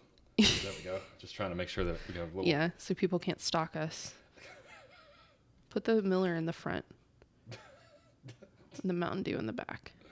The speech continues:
Speaker 1: So the, the guy in the video says you can use any light beer. We just happen to have Miller on hand.
Speaker 2: Yeah.
Speaker 1: The
Speaker 2: All right.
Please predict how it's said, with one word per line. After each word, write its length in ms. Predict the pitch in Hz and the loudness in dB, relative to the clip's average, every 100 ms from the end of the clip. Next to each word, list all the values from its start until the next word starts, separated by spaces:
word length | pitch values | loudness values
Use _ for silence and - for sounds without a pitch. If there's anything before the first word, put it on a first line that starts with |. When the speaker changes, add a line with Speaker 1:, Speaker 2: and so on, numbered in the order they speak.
| - - - - - - - - - _ _ _ _ _ _ _ _ - - | -20 -20 -20 -20 -20 -20 -20 -20 -20 _ _ _ _ _ _ _ _ -20 -16
Speaker 1:
So 260 | - - 240 | 2 12 12
the, 160 | 233 220 | 12 12
the 160 | 190 | 12
guy 180 | 233 269 | 12 12
in 80 | 269 | 12
the 60 | 247 | 12
video 220 | 208 196 | 12 12
says 260 | 185 185 170 | 12 10 10
you 80 | |
can 140 | 175 185 | 8 10
use 160 | 170 160 | 10 8
any 220 | 147 135 | 4 2
light 260 | 135 143 - | 6 6 6
beer. 180 | 151 | 4
We 140 | 156 147 | 4 4
just 140 | 175 | 2
happen 260 | - 156 147 | 2 0 0
to 40 | |
have 120 | 151 147 | 2 2
Miller 360 | 143 139 123 | 2 2 2
on 160 | 123 123 | 0 -2
hand. 480 | 92 131 113 190 - - - - | -2 -2 2 2 0 -10 -20 -6
Speaker 2:
Yeah. 180 | 403 - - - - - | -4 -4 -8 -16 -20 -6
Speaker 1:
The 100 | 117 113 | 6 8
Speaker 2:
All 60 | 107 | 8
right. 140 | 82 | 4